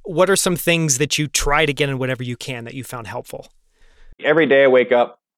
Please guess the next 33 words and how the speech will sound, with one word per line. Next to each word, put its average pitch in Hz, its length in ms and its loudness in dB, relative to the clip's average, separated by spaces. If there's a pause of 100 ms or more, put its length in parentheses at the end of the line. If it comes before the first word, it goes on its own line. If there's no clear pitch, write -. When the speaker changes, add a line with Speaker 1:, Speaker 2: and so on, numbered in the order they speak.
(160)
Speaker 2:
and 120 600 0
first 302 160 0
thing 196 120 0
I 131 80 2
do 151 220 4
actually 190 300 2
is 127 80 4
I 120 100 2
sort 160 200 2
of 123 80 2
noodle 131 240 4
around 123 300 2
on 113 100 2
my 110 100 0
phone 120 280 -2
for 139 120 2
a 139 60 2
bit 160 240 0 (340)
and 123 80 -4
just 147 160 0
kind 160 160 -2
of 135 140 2
get 139 140 4
a 123 100 2
feel. 151 580 2
I'm 143 80 2
not 170 160 0
looking 147 220 2
for 127 140 0
anything 123 260 0
specific, 131 720 0
but 123 100 2
just - 300 -2